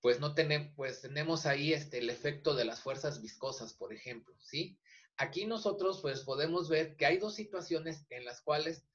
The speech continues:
los términos viscosos de las ecuaciones de Navier-Stokes se pueden despreciar.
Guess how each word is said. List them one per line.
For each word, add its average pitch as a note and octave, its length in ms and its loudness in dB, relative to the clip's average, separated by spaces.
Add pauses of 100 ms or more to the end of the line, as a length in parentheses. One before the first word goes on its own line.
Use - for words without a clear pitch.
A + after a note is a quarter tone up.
(320)
los B2 240 -6
términos E3+ 480 -4
viscosos D3 560 -8
de B2 80 -6
las G#2+ 180 -8
ecuaciones C#3+ 520 -8
de B2+ 120 -6
Navier-Stokes C#3+ 760 0
se - 180 -6
pueden A2 340 0
despreciar. C3 640 -2